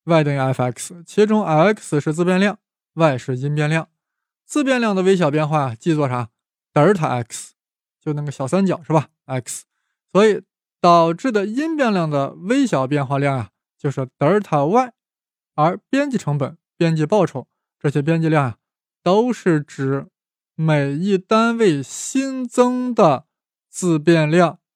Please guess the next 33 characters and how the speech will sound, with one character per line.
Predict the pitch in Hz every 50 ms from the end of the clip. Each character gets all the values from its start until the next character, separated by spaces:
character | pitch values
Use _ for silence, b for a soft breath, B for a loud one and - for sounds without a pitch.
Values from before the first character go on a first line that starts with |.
| _ _ _ _
所 | - - - - 147 151 165 180 180
导 | - - 147 135 131 131
致 | 135 - - 160 156 147
的 | 139 147 135 135 131 127
因 | 131 151 165 185 208 214 208 202 202 190
变 | - 202 180 156 143
量 | 147 165 160 151 143 139 131
的 | 135 143 135 131
变 | 127 - 170 160 160
动 | 160 165
量， | 170 180 170 - _ _ _ _ _ _ _ _ _
所 | - - 160 160
以 | 170 165
就 | 156 151
记 | 143 - - 160
成 | - - 131 127
啥？ | 127 123 117 110 _ _ _ _ _ _
抽 | - - 175 175 175 175
象 | 160 - 175 151
的 | 143 131 127
记 | - - 143
作 | 135 - 135 127 123
了 | 120 120 113 - _ _ _ _ _ _ _
德 | - 135
尔 | 143 160 170
塔 | 160 - 139 127
y | 127 139 135 123 151 _ _ _ _ _ _
除 | _ - - - 135 123 135
以 | 135 123 123 139 _ _ _ _
德 | - 135
尔 | 131 131 131
塔 | 113 123
x， | 131 127 120 120 117 - - - -